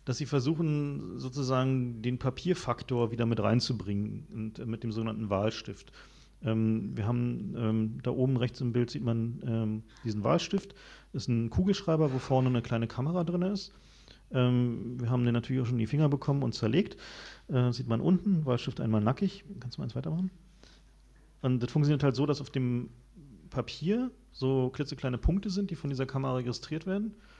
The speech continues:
Ähm, das ist halt eine sehr große Vergrößerung. Normalerweise haben die so ein drei, null Komma drei Millimeter Raster. Ähm, und in diesen Punkten, äh, sind, äh, Bits kodiert, die dem, der Kamera sagen, wo auf dem Papier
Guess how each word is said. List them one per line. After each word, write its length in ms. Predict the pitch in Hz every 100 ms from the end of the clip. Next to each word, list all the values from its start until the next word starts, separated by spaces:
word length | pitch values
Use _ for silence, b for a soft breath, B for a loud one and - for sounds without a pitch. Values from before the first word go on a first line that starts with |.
| B B B -
Ähm, 200 | 135 135
das 100 | 127
ist 40 |
halt 100 | 131
eine 100 | 123
sehr 140 | 117 123
große 240 | 120 123
Vergrößerung. 440 | 127 110 127 160 147
Normalerweise 460 | 131 123 120 123
haben 100 | 123
die 60 | 127
so 100 | 117
ein 80 | 113
drei, 180 | 117
null 160 | 127 127
Komma 180 | - 123
drei 140 | 113
Millimeter 440 | 117 117 117 147 151
Raster. 360 | 147 - 196 - B B B B B -
Ähm, 420 | 127 127 127 131 - -
und 260 | 135 131 131
in 120 | 139
diesen 360 | 139 139 131 -
Punkten, 540 | 156 190 170 156 151
äh, 360 | - 139 131 131
sind, 300 | 120 135 127 -
äh, 360 | 127 123 120 123 131 -
Bits 300 | 113 - -
kodiert, 560 | - 113 117 147 - -
die 260 | 131 131 120
dem, 380 | 127 123 127
der 100 | 120
Kamera 400 | 120 131 151 151
sagen, 440 | 131 123 127 127 110
wo 240 | 131 143
auf 260 | - 127 -
dem 140 | 127
Papier 580 | 127 - 123 123 120